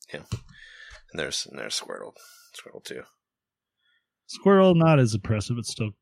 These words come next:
Speaker 2: cute.
Speaker 1: Yeah. But
Speaker 2: Too bad he's not, the, you know,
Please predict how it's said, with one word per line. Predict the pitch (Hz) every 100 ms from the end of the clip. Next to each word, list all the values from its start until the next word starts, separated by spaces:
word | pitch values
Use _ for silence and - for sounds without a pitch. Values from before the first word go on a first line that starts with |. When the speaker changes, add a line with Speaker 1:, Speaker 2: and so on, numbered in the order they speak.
| -
Speaker 2:
cute. | - 92 - _ _ -
Speaker 1:
Yeah. | - - - - _ _ -
But | 117 - -
Speaker 2:
Too | 180
bad | 175
he's | 160 139
not, | 139
the, | 123
you | 135
know, | 123 117